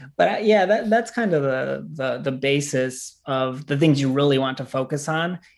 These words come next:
And then, like you said, the description, tags, the, all the metadata, it does play a role, but I don't think it's as significant of a role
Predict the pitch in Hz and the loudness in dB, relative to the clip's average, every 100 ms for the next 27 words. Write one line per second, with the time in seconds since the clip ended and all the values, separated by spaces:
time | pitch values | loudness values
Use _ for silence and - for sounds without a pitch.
0 | - 202 202 185 180 165 151 160 _ _ | -2 0 2 0 -2 -4 -6 -12 _ _
1 | 185 147 143 139 147 135 131 131 131 - | 0 0 2 0 0 0 0 -4 -6 -4
2 | 143 135 - 135 131 131 - 135 131 131 | -4 -4 -4 -2 0 -2 -4 -4 -2 -4
3 | 131 143 143 151 151 151 143 135 139 143 | -8 -10 -8 0 2 4 2 2 0 0
4 | 151 165 180 190 - _ _ _ _ - | 0 0 -2 -4 -12 _ _ _ _ -2
5 | 214 180 175 196 - 214 202 156 143 156 | 0 2 4 4 2 4 4 4 4 4
6 | 190 190 156 143 139 151 151 147 143 139 | 4 2 0 0 -2 -4 -4 -4 -4 -4
7 | 139 - - 151 143 139 - 139 139 151 | -6 -10 -10 -2 -2 -2 -4 0 4 4
8 | 160 175 135 131 131 127 127 127 127 123 | 2 0 -2 0 -2 -4 -4 -2 -2 -4
9 | 131 | -8